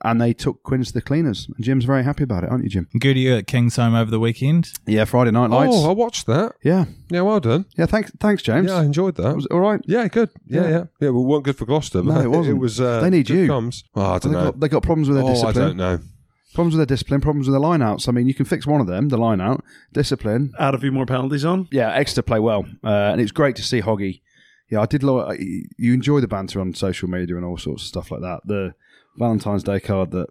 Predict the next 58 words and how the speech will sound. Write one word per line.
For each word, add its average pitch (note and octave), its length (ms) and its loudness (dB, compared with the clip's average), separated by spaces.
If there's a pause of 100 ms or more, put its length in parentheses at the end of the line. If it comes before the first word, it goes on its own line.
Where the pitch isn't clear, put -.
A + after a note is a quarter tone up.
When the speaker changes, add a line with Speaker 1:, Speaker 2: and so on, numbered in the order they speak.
Speaker 3:
I F2 100 -2
texted G#2 360 -2
him, G2 80 0
asked F#2 180 -4
if F#2 80 0
it F#2+ 80 0
was F2+ 120 -2
play F#2 220 0
on. E2+ 160 0
He F2 140 0
said, E2+ 280 -2
uh, F2+ 40 0
it's F2+ 240 -2
all F2+ 60 2
right, E2+ 260 0
but F2+ 140 -4
he F#2 120 0
weren't F#2 260 0
happy F#2 200 -4
with F2 100 -2
the E2+ 60 -2
Scotland F2 340 -4
getting D#2+ 200 -6
bagged D#2+ 340 -6 (120)
Speaker 1:
No. F#2 380 0
Speaker 3:
by F2+ 80 2
Rugby E2+ 300 -2
Pass. E2 280 -4
But A2 220 -2
hey, C#3+ 280 0 (240)
you A#2 120 -6
can B2 80 0
only, C3 160 2 (180)
you B2+ 100 -6
can C3+ 100 0
only C#3 100 4
say C3+ 220 0
what B2+ 140 0
you B2+ 60 -2
see. B2 360 0 (480)
Speaker 1:
Yeah, F#2+ 340 2
and G#2+ 100 0
he A2+ 60 2
scores A2+ 240 0
that G2+ 180 -2 (460)
brilliant G2 300 0
try F#2 200 -2
that D2+ 100 -4
he F2+ 60 -2
sets - 280 -6
up E2+ 120 -8
as D#2+ 120 -8
well. E2+ 200 -6
Then F2+ 160 -4
Speaker 3:
Well, B2+ 240 -4
yeah. F#2 260 -14
Speaker 1:
the G#2 100 -6
finish, - 520 -6